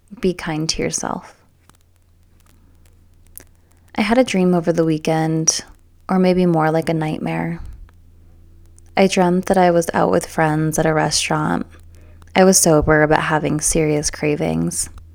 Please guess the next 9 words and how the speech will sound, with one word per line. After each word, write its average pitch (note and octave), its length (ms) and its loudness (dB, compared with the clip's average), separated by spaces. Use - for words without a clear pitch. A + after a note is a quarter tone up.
It G3 80 6
was G#3+ 120 6
a A3 60 6
party E3 300 2
crowd D#3 420 4
and D#3+ 180 0
everybody D#3 540 2
was D#3 160 0
drinking, D3+ 760 -2